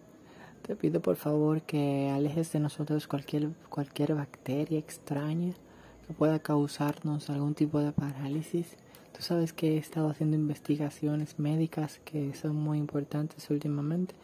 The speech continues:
Ayuda a las personas que tienen cáncer a que puedan encontrar alivio al estar en conexión con la naturaleza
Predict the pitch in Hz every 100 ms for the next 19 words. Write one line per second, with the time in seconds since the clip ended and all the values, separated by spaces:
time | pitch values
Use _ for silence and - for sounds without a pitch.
0 | - - - - 151 151 190 190 170 -
1 | 156 156 151 - 151 151 143 - 147 160
2 | 151 165 165 - - - - - 156 -
3 | 151 - 160 170 165 156 151 151 147 156
4 | 151 156 147 165 180 165 151 143 143 143
5 | - 151 151 151 151 151 - - 147 151
6 | 151 147 147 147 151 147 143 151 -